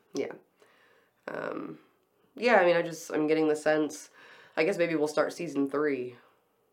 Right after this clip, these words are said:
um, today or tomorrow or something.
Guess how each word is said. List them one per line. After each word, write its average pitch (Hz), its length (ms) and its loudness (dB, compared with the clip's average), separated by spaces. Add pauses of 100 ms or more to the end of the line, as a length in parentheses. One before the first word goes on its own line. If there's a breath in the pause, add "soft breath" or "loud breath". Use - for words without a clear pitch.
(340)
um, 127 440 -8 (300)
today 131 220 -4
or 123 120 0
tomorrow 123 420 -4
or - 100 -6
something. - 500 -8